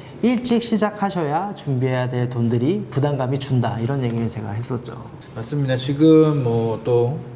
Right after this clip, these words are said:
Speaker 2: 우리 은퇴에 대해서 이야기를 좀 정리해 주셨는데, 사실 저희가 뭐, 은퇴라는 부분을 너무 그동안 막연하게만 생각했지, 뭐, 얼마가 있어야 될까, 뭐, 얼마가 필요해야 될까를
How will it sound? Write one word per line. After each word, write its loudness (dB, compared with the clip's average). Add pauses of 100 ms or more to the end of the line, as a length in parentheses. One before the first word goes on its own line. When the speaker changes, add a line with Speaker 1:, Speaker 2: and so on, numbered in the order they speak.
(120)
Speaker 2:
우리 -4
은퇴에 -2
대해서 -2
이야기를 -2
좀 -6
정리해 -4
주셨는데, -6 (340)
사실 4
저희가 2
뭐, -4
은퇴라는 0
부분을 -6
너무 0 (260)
그동안 -4
막연하게만 0
생각했지, -6 (160)
뭐, -10
얼마가 0
있어야 -2
될까, -4
뭐, -8
얼마가 -6
필요해야 -6
될까를 -4